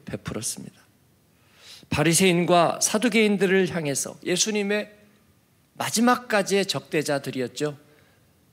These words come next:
예, 그들을 향해서, 예, 독사의 자식들이라고 얘기했어요. 사람들은 세례 요한이 뭐 욕을, 욕설을 했다 그렇게 얘기하는데, 욕설을 한 게 아니죠. 여자의 아들에게서 어떠한 사명이 주어졌습니까? 에덴 동산 사람께서는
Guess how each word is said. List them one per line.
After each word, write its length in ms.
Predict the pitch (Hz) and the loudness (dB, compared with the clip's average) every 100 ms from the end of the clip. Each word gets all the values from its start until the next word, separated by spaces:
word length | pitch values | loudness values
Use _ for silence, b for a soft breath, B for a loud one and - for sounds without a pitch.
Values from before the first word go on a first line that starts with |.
| - | -16
예, 200 | 120 - 127 _ _ _ _ _ _ | -16 -16 -20 _ _ _ _ _ _
그들을 440 | - 135 127 131 120 | -6 -2 0 0 -2
향해서, 560 | 131 113 110 117 120 - _ b b b b b b b | -4 -4 -2 -4 -6 -14 _ b b b b b b b
예, 300 | 117 151 139 - _ - | -6 -6 -12 -20 _ -6
독사의 440 | 160 - 202 202 | -2 2 4 4
자식들이라고 640 | 190 147 - 160 151 151 139 | 4 2 0 -4 -2 0 0
얘기했어요. 460 | 139 143 - 76 | 0 -4 -6 -8
사람들은 600 | - 190 190 180 180 156 - - | -4 -2 -2 -2 -4 -8 -16 -16
세례 280 | - 220 | -6 -2
요한이 240 | 208 170 170 | 0 -2 -4
뭐 160 | 156 | -6
욕을, 420 | 131 143 185 220 - | -2 -2 -2 -4 -4
욕설을 440 | 143 - 254 226 | -2 0 2 2
했다 260 | 196 175 156 | 0 -2 -2
그렇게 280 | 139 - | -4 -6
얘기하는데, 520 | 143 127 113 110 - B B B B | -4 -4 -6 -8 -14 B B B B
욕설을 460 | 165 - 220 202 | -4 0 0 0
한 120 | 180 190 | -4 -2
게 100 | 151 | -2
아니죠. 380 | 123 - 82 - b b b b b | -4 -8 -14 -16 b b b b b
여자의 420 | 156 185 226 214 | 2 4 4 6
아들에게서 1080 | 147 165 196 196 190 151 98 180 180 185 151 | 4 2 -2 -2 0 -2 -6 -8 -6 -4 -4
어떠한 400 | 160 - 233 214 | -2 0 0 -2
사명이 480 | 180 208 202 190 185 | -2 0 0 -2 -2
주어졌습니까? 800 | 160 156 165 175 147 - 127 85 | -2 -2 -4 -4 -6 -6 -6 -4
에덴 260 | 151 170 151 | -2 0 -2
동산 340 | 139 135 131 | -4 -4 -6
사람께서는 760 | 131 147 135 131 123 120 110 | -4 -4 -4 -6 -8 -10 -12